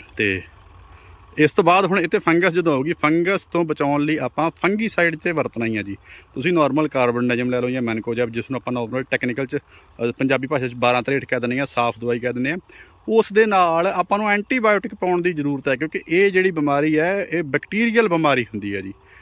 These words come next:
ਬੈਕਟੀਰੀਆ ਦੇ ਨਾਲ ਇਹ ਬਿਮਾਰੀ ਫੈਲਦੀ ਹੈ। ਜੇ ਇੱਕ ਵਾਰ ਇਹ ਬਿਮਾਰੀ ਆ ਗਈ ਤਾਂ ਫਿਰ ਹੌਲੀ, ਹੌਲੀ, ਹੌਲੀ, ਹੌਲੀ ਅੱਗੇ ਵੱਧਦੀ ਰਹਿੰਦੀ ਹੈ। ਅੱਗੇ ਵਧਣ ਦਾ ਕਾਰਨ ਇਹ ਹੈ ਕਿ ਮੌਸਮ ਇਹਦੇ ਅਨੁਕੂਲ ਹੈ ਜੀ।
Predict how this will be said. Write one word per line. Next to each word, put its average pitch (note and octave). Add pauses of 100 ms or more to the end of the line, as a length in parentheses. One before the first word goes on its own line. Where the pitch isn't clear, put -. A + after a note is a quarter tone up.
(220)
ਬੈਕਟੀਰੀਆ F#3+
ਦੇ G3
ਨਾਲ F3+
ਇਹ F3+
ਬਿਮਾਰੀ D#3
ਫੈਲਦੀ C3+
ਹੈ। F3+
ਜੇ D#3+
ਇੱਕ D#3+
ਵਾਰ F#3+
ਇਹ F3+
ਬਿਮਾਰੀ D#3
ਆ C3
ਗਈ D#3+
ਤਾਂ F#3
ਫਿਰ F3
ਹੌਲੀ, F3
ਹੌਲੀ, E3
ਹੌਲੀ, D#3
ਹੌਲੀ E3
ਅੱਗੇ D3+
ਵੱਧਦੀ D3+
ਰਹਿੰਦੀ A2+
ਹੈ। G2 (520)
ਅੱਗੇ D#3+
ਵਧਣ A3
ਦਾ A#3
ਕਾਰਨ F#3+
ਇਹ A3
ਹੈ G3
ਕਿ G#3
ਮੌਸਮ F3
ਇਹਦੇ E3+
ਅਨੁਕੂਲ C3+
ਹੈ G#2+
ਜੀ। G2